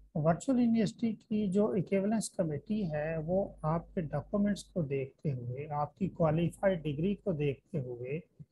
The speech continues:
फैसला करेगी कि आपको कितने semester या कितने courses exempt करके आपको बीएस के किस semester में दाखिला देना है,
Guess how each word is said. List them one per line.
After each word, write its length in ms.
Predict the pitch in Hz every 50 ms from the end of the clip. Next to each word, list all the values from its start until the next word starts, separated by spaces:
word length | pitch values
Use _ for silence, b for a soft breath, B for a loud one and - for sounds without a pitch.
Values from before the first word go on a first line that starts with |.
| _ _ _ _ -
फैसला 420 | - 180 175 170 170 - - 220 214
करेगी 680 | - - 175 156 143 135 131 127 - 135 151 165 170
कि 280 | 170 - - 180 190 185
आपको 1200 | 180 156 147 143 147 160 175 175 - - - - - - - - - - 185 170 165 170 180 185 170 180 - -
कितने 380 | - 185 151 - 185 196 208 208
semester 720 | - - - 165 151 139 - - - - 185 185 190 185 - -
या 160 | 165 175 170
कितने 520 | 170 175 190 175 - - 202 196 202 214 196
courses 560 | - - 165 156 139 - - - 190 160 156
exempt 480 | 147 131 127 123 139 151 165 165 -
करके 500 | 170 - - 143 123 123 - - 190 208 220 - - b b b b b b b - - - 190
आपको 400 | 165 160 185 - - - 240 202
बीएस 500 | 151 135 151 147 156 185 190 175 185 -
के 180 | - 208 196
किस 320 | - - - 262 190 - -
semester 420 | 190 160 143 127 - - - 160
में 180 | 151 147 208 165
दाखिला 340 | 147 131 120 - - 156
देना 300 | 135 120 117 113 - -
है, 80 | - -